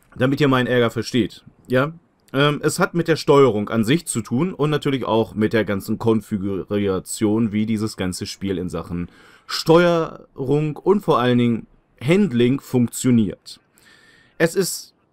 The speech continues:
ein verkackter Arcade-Racer. Und zwar auf Niveau von Need for Speed. Und zwar dieses neue. Sogar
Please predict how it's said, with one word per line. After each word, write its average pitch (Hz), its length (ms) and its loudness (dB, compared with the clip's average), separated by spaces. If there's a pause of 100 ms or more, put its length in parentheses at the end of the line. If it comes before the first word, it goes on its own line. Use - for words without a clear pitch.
(500)
ein 185 320 0
verkackter - 1400 -2
Arcade-Racer. 147 1200 2 (500)
Und 175 200 4
zwar 180 340 2
auf 156 360 -2
Niveau 175 540 4
von 196 220 2
Need 185 200 0
for 165 160 2
Speed. 151 360 -2
Und 131 120 0
zwar 165 240 2
dieses 131 340 -8
neue. 131 460 2
Sogar 139 420 0